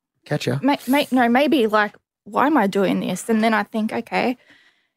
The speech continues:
Speaker 2: maybe I needed to hear a story
Speaker 1: You'd exactly
Speaker 2: like
Speaker 1: Mm.
Speaker 2: mine, um, when I was feeling that way." And even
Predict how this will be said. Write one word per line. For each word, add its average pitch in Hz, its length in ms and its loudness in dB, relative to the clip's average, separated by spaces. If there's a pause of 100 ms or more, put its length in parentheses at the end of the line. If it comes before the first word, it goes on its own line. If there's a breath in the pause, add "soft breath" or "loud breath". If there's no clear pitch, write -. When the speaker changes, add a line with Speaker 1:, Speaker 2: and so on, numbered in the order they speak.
(640)
Speaker 2:
maybe 277 480 2
I 214 160 2
needed 226 320 2
to 208 100 -6
hear 185 580 -2 (280)
a 208 40 -8
story 190 560 -2 (300)
Speaker 1:
You'd 139 200 -4
exactly 139 300 -2
Speaker 2:
like 285 140 -2
Speaker 1:
Mm. - 40 -6
Speaker 2:
mine, 196 480 0 (380)
um, 185 460 -4 (640)
when 214 140 0
I 220 80 4
was 294 220 2
feeling 196 340 0
that - 200 -4
way." 190 260 0
And 190 180 -2
even 214 480 0